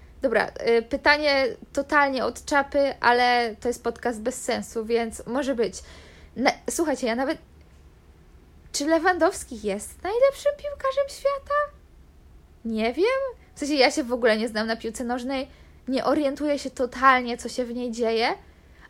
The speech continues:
ale mogę wam powiedzieć, że ostatnio oglądaliśmy telewizję tutaj, albo byliśmy w jakimś sklepie, gdzie był telewizor,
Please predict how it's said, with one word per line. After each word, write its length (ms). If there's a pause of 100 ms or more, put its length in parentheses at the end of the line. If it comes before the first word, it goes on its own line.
ale 480 (140)
mogę 280
wam 200
powiedzieć, 540
że 260
ostatnio 560
oglądaliśmy 760
telewizję 800
tutaj, 600 (1080)
albo 200
byliśmy 300
w 20
jakimś 260
sklepie, 500
gdzie 180
był 120
telewizor, 720